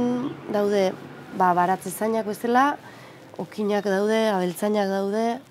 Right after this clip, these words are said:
frutuzainak daude, en, eta pixka, ba, bueno, ba, azpitalde bakoitzak bere beharrak izango ditu, eta pixkat saiatuko gea horiek modu kolektibo batean, em, ez, ba, bateratzea, eta,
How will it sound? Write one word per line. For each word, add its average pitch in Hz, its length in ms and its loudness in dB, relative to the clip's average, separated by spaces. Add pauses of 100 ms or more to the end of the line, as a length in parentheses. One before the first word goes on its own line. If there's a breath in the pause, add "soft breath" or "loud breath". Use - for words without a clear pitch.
(120)
frutuzainak 196 680 -2
daude, 202 460 0 (920 loud breath)
en, 180 540 0 (880)
eta 208 200 2
pixka, 226 280 0
ba, 202 140 8
bueno, 180 260 2 (100)
ba, 175 480 2
azpitalde 196 540 0
bakoitzak 185 480 -2 (100)
bere 175 260 -2
beharrak 170 360 0
izango 170 300 -4
ditu, 170 280 -8 (800 loud breath)
eta 180 240 -2
pixkat 196 340 -2 (120)
saiatuko 202 580 -2
gea 214 120 6
horiek 208 240 4
modu 196 300 0
kolektibo 202 480 0
batean, 196 360 -2 (160)
em, 170 400 -6 (260)
ez, 214 280 -6
ba, 165 280 2
bateratzea, 196 800 -2 (720 loud breath)
eta, 180 360 0